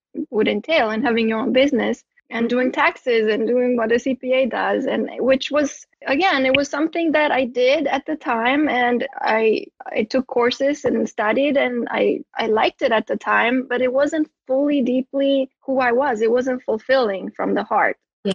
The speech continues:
Speaker 1: It wasn't my passion to do it every
Speaker 2: Mm-hmm.
Speaker 1: day, to do it as if I was playing or enjoying life.
Speaker 2: Mm-hmm.
Speaker 1: So it didn't feel like
Speaker 2: And have
Speaker 1: play
Speaker 2: you
Speaker 1: at all.
Speaker 2: found
Speaker 1: It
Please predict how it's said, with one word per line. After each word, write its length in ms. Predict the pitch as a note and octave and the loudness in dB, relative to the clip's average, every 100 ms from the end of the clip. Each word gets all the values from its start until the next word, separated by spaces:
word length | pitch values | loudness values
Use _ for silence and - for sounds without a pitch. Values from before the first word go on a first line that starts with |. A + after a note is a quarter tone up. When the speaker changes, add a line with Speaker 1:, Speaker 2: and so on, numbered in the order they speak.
| - | 0
Speaker 1:
It 60 | |
wasn't 280 | A#3+ C#4 D4+ | 0 2 2
my 140 | C4 A#3+ | 0 -2
passion 720 | - - A3+ - F3+ F3 G3+ - | -4 -2 0 -2 -2 -2 -4 -4
to 100 | A3 | -4
do 480 | G3+ A#3+ A#3+ A#3+ A#3 | -2 0 2 2 2
it 200 | A3 - G#3 | 0 -4 -2
every 360 | A3+ G#3+ B3 | 0 2 2
Speaker 2:
Mm-hmm. 80 | A3 | 2
Speaker 1:
day, 300 | A3+ A3+ A3+ | 2 2 0
to 120 | A3+ | -2
do 320 | G3+ A3+ A#3 | -2 0 2
it 260 | A3+ A3 - - _ _ - | 2 0 -4 -16 _ _ -6
as 220 | G#3+ G#3 A3 | 0 2 0
if 180 | - A3 - | 0 -2 0
I 100 | G#3 | 0
was 220 | G#3 G#3+ | 0 -2
playing 600 | - A#3+ B3+ A#3+ G#3+ G3+ | -2 0 2 2 0 -2
or 300 | F#3 F#3 F3 | 0 2 2
enjoying 640 | A3 G#3+ A3+ A#3+ A#3 G#3+ G#3 | 0 -2 0 0 0 -2 -2
life. 420 | A#3 A#3 F3+ - _ _ _ _ G3 | 0 0 0 -4 _ _ _ _ 0
Speaker 2:
Mm-hmm. 420 | G3 G3+ A3+ C#4 _ | 2 2 0 -4 _
Speaker 1:
So 140 | - | -2
it 80 | B3 | 0
didn't 320 | D4 D#4+ C#4+ | 2 2 0
feel 160 | D4+ D4+ | 0 2
like 180 | C#4 A#3 | 2 0
Speaker 2:
And 60 | B3 | 0
have 60 | |
Speaker 1:
play 180 | C#4 A3 | 0 2
Speaker 2:
you 20 | - | 0
Speaker 1:
at 120 | A3+ | -2
all. 180 | A#3+ B3+ | 0 0
Speaker 2:
found 160 | C4+ | -2
Speaker 1:
It 120 | B3+ | -4